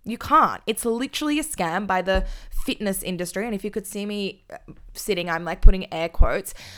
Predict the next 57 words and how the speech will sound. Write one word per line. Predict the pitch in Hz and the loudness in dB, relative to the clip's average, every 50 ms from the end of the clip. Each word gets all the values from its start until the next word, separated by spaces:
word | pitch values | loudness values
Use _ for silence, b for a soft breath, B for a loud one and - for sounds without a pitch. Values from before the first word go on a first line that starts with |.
| B B | B B
which | - 233 - | -4 -2 -2
is | 254 226 | -2 -2
basically | - 240 254 - - - 277 | 0 0 0 0 -2 -4 -6
just | 277 277 262 - | -6 -6 -4 -4
a | 240 | 0
weight | 196 202 190 - | 0 2 0 2
loss | 202 202 196 - | 0 -4 -4 -4
industry, | 190 185 190 185 - - 185 180 | -6 -6 -6 -6 -6 -4 -4 -4
which | 175 180 185 - | -2 -4 -4 -4
is | 208 190 - | -6 -6 -4
also | - 202 226 247 - 285 | -4 -4 -4 -2 -2 -2
another | 262 240 220 180 202 | 0 0 0 0 0
system | 190 - 185 175 - 185 175 | -2 -4 -6 -6 -6 -4 -4
under | 170 170 175 | -4 -4 -6
capitalism, | - - - 240 - - 202 170 165 165 165 - 180 | -6 -2 0 8 8 8 8 8 2 -2 -2 -2 -4
which | 175 175 - - | -6 -6 -4 -4
is | 190 180 175 B B B B B B B B | -4 -4 -6 B B B B B B B B
creating | - - 233 220 262 302 302 | -6 0 2 4 4 2 0
a | 294 | -2
need | 262 220 196 196 190 190 | -2 -2 0 0 0 -2
for | - 208 | -2 -4
you | 190 185 190 | -4 -2 -2
to | 190 | -4
always | - - 190 190 220 240 220 | -2 -2 2 2 2 2 2
be | - 226 | -2 -6
buying | 190 190 180 180 180 180 | -2 0 0 0 0 -2
the | 185 185 | -4 -2
next | 185 190 190 - - - | -2 -2 -4 -4 -6 -8
thing, | 190 180 175 | -6 -6 -4
the | 170 | -4
next | 180 190 - - - | -4 -4 -4 -6 -8
product, | - - 180 175 175 180 - 190 | -6 -4 -2 -2 -2 -4 -4 -6
the | 190 180 | -6 -4
next | 185 190 - - - - | -4 -4 -4 -6 -8 -8
thing, | - 226 190 185 | -6 -6 -6 -4
so | 180 185 180 | -4 -6 -6
that | 175 185 143 | -6 -4 -6
you're | 165 - - | -6 -6 -4
always | 196 196 202 208 196 190 | -2 0 0 0 -2 -2
buying | - 175 170 170 170 175 | -2 -2 -2 -2 -2 -4
and | 175 | -6
always | - 190 196 202 208 190 | -6 -4 -2 -2 -2 -2
wanting | 190 180 175 180 180 | -4 -6 -6 -6 -6
more | 170 165 170 147 | -4 -4 -4 -4
and | 165 170 | -4 -4
never | 170 175 180 208 | -4 -6 -6 -6
feeling | 202 - 190 180 180 175 | -6 -6 -6 -6 -6 -6
like | 170 165 170 - | -6 -8 -8 -8
you're | - 170 | -10 -10
enough | 165 165 156 165 - | -8 -8 -8 -10 -10
just | - - 165 - | -12 -16 -14 -12
the | 151 | -8
way | 151 151 | -6 -6
that | 156 151 143 - | -6 -6 -8 -10
you | 147 147 123 | -8 -8 -6
are, | 120 85 87 90 - | -4 -4 -4 -6 -4
right? | 95 127 190 220 | -2 -2 -2 -2